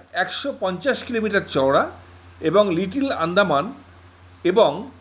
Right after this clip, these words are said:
কার নিকোবর দ্বীপপুঞ্জের মধ্যে অবস্থিত। চ্যানেলটির নামকরণ হয়েছে টেন ডিগ্রি উত্তর অক্ষাংশ রেখায় অবস্থিত বলে।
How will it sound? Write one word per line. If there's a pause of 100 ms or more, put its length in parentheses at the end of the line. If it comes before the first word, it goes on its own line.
কার
নিকোবর
দ্বীপপুঞ্জের
মধ্যে
অবস্থিত। (1700)
চ্যানেলটির
নামকরণ
হয়েছে (960)
টেন
ডিগ্রি (1400)
উত্তর
অক্ষাংশ (560)
রেখায়
অবস্থিত
বলে।